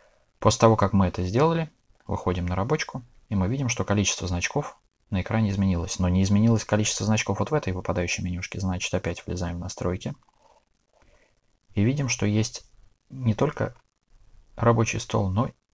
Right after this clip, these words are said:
меню приложений. Кстати, до этого мы где были? Давайте сделаем пять на шесть.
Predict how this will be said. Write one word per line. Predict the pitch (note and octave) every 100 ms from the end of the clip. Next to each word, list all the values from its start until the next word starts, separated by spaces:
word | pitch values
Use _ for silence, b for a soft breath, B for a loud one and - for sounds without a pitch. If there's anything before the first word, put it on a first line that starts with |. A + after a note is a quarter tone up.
| _ _ _ _ _ _ _ _ _ _ - _ _ -
меню | A2 G2 G#2
приложений. | - F2+ F2 - E2+ E2+ - _
Кстати, | _ - - -
до | F2+
этого | F#2+ G#2+
мы | F#2+
где | F#2+ F2+
были? | F#2 G2 - _ _ _ - _ _ - - - _ - - -
Давайте | F#2+ F#2 - F2+
сделаем | F2+ F2 E2+ E2+ - - _ _
пять | - F#2 - - _ _ _ _ _ _ _ _ _ _ _ _ -
на | - F2+
шесть. | - C#3+ - -